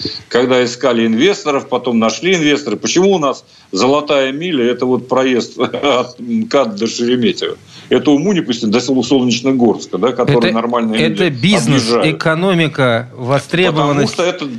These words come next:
Speaker 1: да, это типа вот инвесторы, которым
Speaker 2: Я,
Speaker 1: нужно
Speaker 2: кстати,
Speaker 1: быстрее
Speaker 2: народ,
Speaker 1: окупать,
Speaker 2: я,
Speaker 1: чем
Speaker 2: я, кстати, нашел стоимость, э, дорог, э, в разных странах, но последние данные только за семнадцатый год. Ну, для сравнения,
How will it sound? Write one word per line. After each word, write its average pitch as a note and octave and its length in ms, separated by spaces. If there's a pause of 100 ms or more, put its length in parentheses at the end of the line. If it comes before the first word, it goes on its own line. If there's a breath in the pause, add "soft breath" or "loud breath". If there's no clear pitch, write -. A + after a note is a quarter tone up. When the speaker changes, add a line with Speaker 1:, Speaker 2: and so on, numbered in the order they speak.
Speaker 1:
да, A2+ 420 (300)
это C#3+ 260
типа D#3 280
вот D#3 200
инвесторы, D3+ 560
которым C#3+ 360
Speaker 2:
Я, C#3 200
Speaker 1:
нужно C#3 80
Speaker 2:
кстати, A2 160
Speaker 1:
быстрее C3 460
Speaker 2:
народ, F3+ 260
Speaker 1:
окупать, E3 220
Speaker 2:
я, D3 60
Speaker 1:
чем C3+ 120 (180)
Speaker 2:
я, D3 280
кстати, E3 240
нашел E3 400
стоимость, D3+ 760
э, C3 440
дорог, D3 500
э, D3 60
в B2+ 320
разных B2+ 400
странах, F#3+ 440
но D#3 380
последние D3+ 540
данные D3+ 260
только C#3 220
за C3 80
семнадцатый D3+ 520
год. B2+ 300
Ну, D3+ 240
для D3 180
сравнения, D3 720